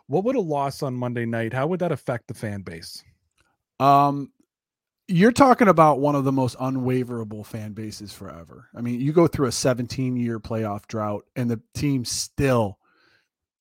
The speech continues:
Speaker 2: sells out the stadium. There's m-, millions of pe-, I mean, there's, there's thousands of people in the parking lot still just going there.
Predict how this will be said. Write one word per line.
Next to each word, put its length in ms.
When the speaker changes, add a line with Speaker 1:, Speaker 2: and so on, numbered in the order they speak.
Speaker 2:
sells 360
out 140
the 80
stadium. 680
There's 200
m-, 220
millions 520
of 100
pe-, 100
I 140
mean, 140
there's, 220
there's 180
thousands 560
of 80
people 260
in 80
the 60
parking 380
lot 380
still 240
just 220
going 240
there. 220